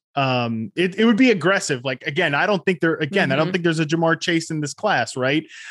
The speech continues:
Speaker 1: Um, I don't know that I would take a, a, a, even as much as I like Drake London, and certainly as much as I like Chris Olave, I'm probably not wanna take him at the fourth overall pick. But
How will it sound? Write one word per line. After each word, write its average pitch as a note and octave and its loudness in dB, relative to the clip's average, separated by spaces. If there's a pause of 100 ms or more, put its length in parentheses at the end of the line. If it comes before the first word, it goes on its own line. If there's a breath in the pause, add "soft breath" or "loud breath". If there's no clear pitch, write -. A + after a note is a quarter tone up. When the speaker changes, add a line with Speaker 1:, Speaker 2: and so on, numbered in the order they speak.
(120)
Speaker 1:
Um, C3+ 2
I C#3 0
don't E3+ 2
know E3+ 4
that E3 4
I D3+ 2
would D3+ 2
take F3+ -2
a, C3+ -2
a, C#3 0
a, D3 2
even C#3+ -2 (100)
as C3 -6
much D3+ 0
as - 0
I C#3+ 2
like C#3+ 0
Drake C3 -2
London, A#2 -4
and A2+ -8
certainly C3+ -2
as A#2 -6
much C3 -4
as - -6
I C#3 0
like C3 0
Chris C#3 -4
Olave, B2+ 0
I'm A2+ -6
probably C#3 -2
not B2+ -2
wanna A#2+ -2
take D3 -2
him C3+ -4
at B2 -6
the A#2+ -10
fourth C#3 -2
overall B2 -2
pick. D#3 -2
But B2 2